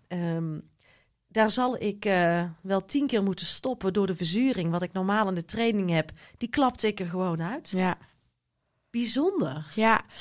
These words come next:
Speaker 2: En ik ben benieuwd, wat dacht je of wat voelde je op het moment dat je toch dacht: "Oké, ik ga niet uitstappen, ik ga toch door"?
Speaker 1: Nou, toen dacht ik in ieder geval aan jou.
Speaker 2: Ja.
Speaker 1: En, ehm, het vertrouwen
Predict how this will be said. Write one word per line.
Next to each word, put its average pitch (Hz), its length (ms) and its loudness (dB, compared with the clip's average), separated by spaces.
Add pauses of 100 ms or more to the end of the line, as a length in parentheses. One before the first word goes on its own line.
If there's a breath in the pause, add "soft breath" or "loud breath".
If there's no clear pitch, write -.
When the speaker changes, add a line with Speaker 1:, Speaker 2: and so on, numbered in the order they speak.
(240 loud breath)
Speaker 2:
En 240 140 8
ik 262 80 4
ben 277 160 6
benieuwd, 233 520 6
wat 202 300 2
dacht 208 340 6
je 294 100 2
of 208 160 -2
wat 202 220 2
voelde 233 420 8
je 277 160 10
op 262 100 4
het 202 100 2
moment 196 360 8
dat 185 160 -2
je 175 140 -6
toch 269 240 4
dacht: 214 480 6
"Oké, 180 360 6 (120)
ik - 160 0
ga 208 120 8
niet 220 200 0
uitstappen, 214 760 0 (100)
ik - 140 -4
ga 170 100 2
toch 165 180 -2
door"? - 340 6 (300)
Speaker 1:
Nou, 175 280 4
toen 190 140 -4
dacht 202 260 0
ik - 120 -10
in 160 80 -6
ieder 226 160 -2
geval 170 160 -4
aan 151 120 -4
jou. 208 480 4
Speaker 2:
Ja. 208 200 6 (440 loud breath)
Speaker 1:
En, 220 540 4
ehm, 190 880 2 (1800)
het 214 120 -6
vertrouwen 214 640 6